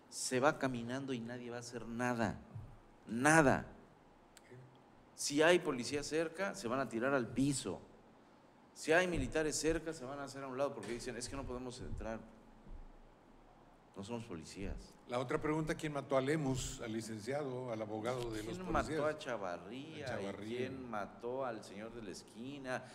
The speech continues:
Speaker 1: ¿Y quién mató? Detuvo la policía municipal, la policía municipal, que no le corresponde, detuvo el día de ayer a los presuntos asesinos del policía.
Speaker 2: Sí.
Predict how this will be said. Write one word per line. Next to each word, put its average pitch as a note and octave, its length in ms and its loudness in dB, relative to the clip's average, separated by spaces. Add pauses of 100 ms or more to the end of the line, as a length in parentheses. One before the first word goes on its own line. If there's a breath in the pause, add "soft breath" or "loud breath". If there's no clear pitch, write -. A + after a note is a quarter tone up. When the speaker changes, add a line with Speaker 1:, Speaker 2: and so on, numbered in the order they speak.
(160 loud breath)
Speaker 1:
¿Y A2 100 -6
quién B2 220 -4
mató? B2 240 -4 (720)
Detuvo B2+ 440 4
la C3+ 140 6
policía A2 340 -4
municipal, B2 720 0
la F#3+ 240 8
policía F#3+ 400 4
municipal, A#2+ 760 0 (640)
que - 60 -16
no D#2+ 140 -4
le D#3+ 100 0
corresponde, G2 640 2 (580 loud breath)
detuvo D#3 300 -2
el D3 60 -2
día D3+ 100 0
de D3 80 0
ayer C#3+ 340 -2 (100)
a - 80 2
los G2+ 140 -2
presuntos A#2+ 340 -2
asesinos B2+ 540 -2
del F#2+ 360 4
policía. F#2+ 560 -4 (200)
Speaker 2:
Sí. G3 160 -8